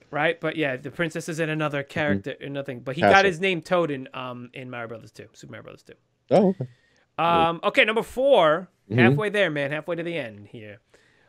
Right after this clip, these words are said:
Speaker 1: Uh, how many coins does it take to get a one-up?
Speaker 2: Hundred. One hundred.
Speaker 1: Yeah, you got it. Did you, a little trivia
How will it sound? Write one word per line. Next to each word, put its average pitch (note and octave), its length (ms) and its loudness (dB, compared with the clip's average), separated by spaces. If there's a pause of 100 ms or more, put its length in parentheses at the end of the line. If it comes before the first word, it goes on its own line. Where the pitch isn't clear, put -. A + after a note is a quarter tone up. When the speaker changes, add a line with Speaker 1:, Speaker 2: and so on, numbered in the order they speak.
(140)
Speaker 1:
Uh, D#3 500 2
how G3 140 -2
many A#3 160 -6
coins G#3+ 260 -6
does E3+ 100 -12
it D3+ 80 -14
take E3 160 -2
to D#3 60 -16
get D#3 100 0
a C#3+ 40 -2
one-up? C#3 260 -8 (800)
Speaker 2:
Hundred. C3+ 300 2 (200)
One F#2+ 120 -2
hundred. A#2 220 0 (180)
Speaker 1:
Yeah, - 180 -18 (120)
you F2+ 60 -20
got F2 200 -16
it. - 80 -20 (1700)
Did C#3 200 -10
you, D3 100 -2 (280)
a D#3+ 140 -2
little D#3 240 -2
trivia D3+ 580 0